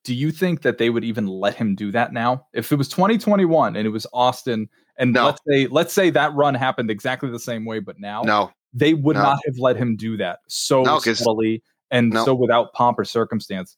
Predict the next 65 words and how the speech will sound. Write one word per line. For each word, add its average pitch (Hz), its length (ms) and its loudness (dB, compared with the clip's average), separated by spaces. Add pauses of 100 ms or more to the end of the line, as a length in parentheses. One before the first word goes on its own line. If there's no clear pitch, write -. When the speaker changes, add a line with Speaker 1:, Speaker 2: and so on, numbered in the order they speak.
Speaker 2:
Nope. 113 200 0
Speaker 1:
You 160 120 4
had 170 160 0
one 165 340 2
thing 147 320 -2
that 113 140 0
was 110 180 -6
strange, - 640 -6 (180)
right? 110 260 2
At 110 140 0
Speaker 2:
Yeah. 95 60 -8
Speaker 1:
the 120 140 4
end 135 100 2
of 123 60 2
the 123 60 0
match 120 300 0
when 107 80 0
him 131 160 0
and 120 100 -2
Rock 120 220 2
are 113 60 0
just 110 180 -6
sitting - 160 -8
in 117 80 -2
the 113 60 0
middle 117 180 0
of 107 40 0
the 107 80 -2
ring 110 180 -4
talking. 131 480 0 (460)
You 135 60 4
know, 127 60 4
I 139 60 4
remember 170 400 4
watching 139 340 2
that 123 240 2
and, 104 240 0
and 107 220 -6
me 120 100 -4
and 117 80 -2
my 104 120 -4
friends 117 300 -8
are 104 60 -10
thinking, 101 340 -6
"Well, 104 220 -12
what, 147 200 -2 (180)
what's 113 320 -2
going 175 300 0
on? 135 260 0 (160)
What, 113 320 0
what 120 180 2
Speaker 2:
Yeah. 170 60 4
Speaker 1:
are 165 40 2
they, 147 280 2 (220)
why 135 180 2
were, 170 180 4
why 131 140 4
are 165 60 4
they 165 100 2
sitting 160 180 -2
there 127 140 -2
talking 139 380 -2
to 104 120 -12
each 95 140 -14
other?" 90 200 -20